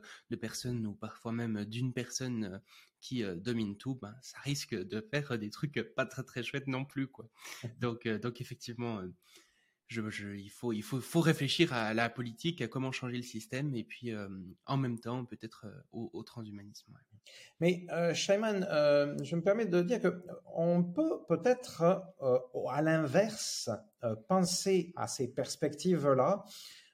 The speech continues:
Speaker 2: de la manière la plus positive.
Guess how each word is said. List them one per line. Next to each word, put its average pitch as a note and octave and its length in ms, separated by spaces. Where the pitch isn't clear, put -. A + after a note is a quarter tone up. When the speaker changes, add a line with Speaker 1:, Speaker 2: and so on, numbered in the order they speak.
Speaker 2:
de C3 100
la F3 140
manière F#3+ 640
la F3 260
plus G#3+ 440
positive. A#2+ 760